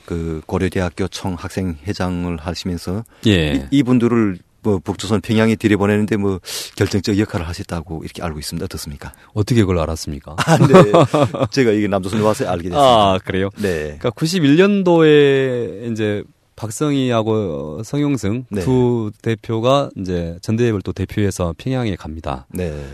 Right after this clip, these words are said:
Speaker 2: 그때 저는 이제 고대 총학생회장이었었고,
Speaker 1: 네.
Speaker 2: 어, 전대협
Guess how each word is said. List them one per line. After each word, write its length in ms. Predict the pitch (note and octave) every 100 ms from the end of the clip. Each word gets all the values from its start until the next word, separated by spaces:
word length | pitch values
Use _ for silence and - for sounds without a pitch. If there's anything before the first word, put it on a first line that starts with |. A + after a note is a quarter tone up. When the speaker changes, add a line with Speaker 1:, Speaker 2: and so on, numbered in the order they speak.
| C#2+ -
Speaker 2:
그때 280 | - - C3+
저는 240 | A#2+ A#2
이제 160 | A2 G2+
고대 240 | - A2+ A2
총학생회장이었었고, 1500 | - D3 D3 C3 A#2 G#2+ F#2+ F#2 F2 - F2+ - D#3 F3+ -
Speaker 1:
네. 300 | G2+ E2 D2+ C#2+ -
Speaker 2:
어, 160 | G2
전대협 460 | F2 A2 A2+ A#2